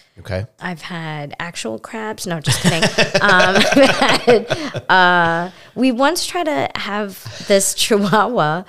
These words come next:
Speaker 2: Um, uh, he was a little sickly. He wasn't gonna last very long, and we were just gonna kinda take him in and cater to him. But then,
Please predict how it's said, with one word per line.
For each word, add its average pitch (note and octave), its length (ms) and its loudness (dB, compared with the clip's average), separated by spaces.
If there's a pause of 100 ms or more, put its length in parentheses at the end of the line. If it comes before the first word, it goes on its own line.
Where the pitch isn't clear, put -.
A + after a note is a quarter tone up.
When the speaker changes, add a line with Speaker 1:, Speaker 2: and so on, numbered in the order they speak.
(360)
Speaker 2:
Um, E3 540 -6 (440)
uh, D#3+ 220 -8
he G#3 160 -8
was G3+ 200 -6
a - 100 -4
little G#3 240 -4
sickly. F#3 480 -6
He D#3 100 -10
wasn't G3 280 -10
gonna F3 100 -10
last E3 240 -10
very D#3 200 -8
long, D3+ 220 -8
and D#3 120 -10
we E3 80 -8
were E3 100 -12
just F3 200 -8
gonna E3 180 -8
kinda D#3 240 -10
take D3+ 260 -10
him D#3+ 140 -8
in D3 100 -8
and D3 140 -10
cater D#3 400 -10
to F#3 220 -10
him. F#3 140 -10
But F3 180 -14
then, D#3 320 -10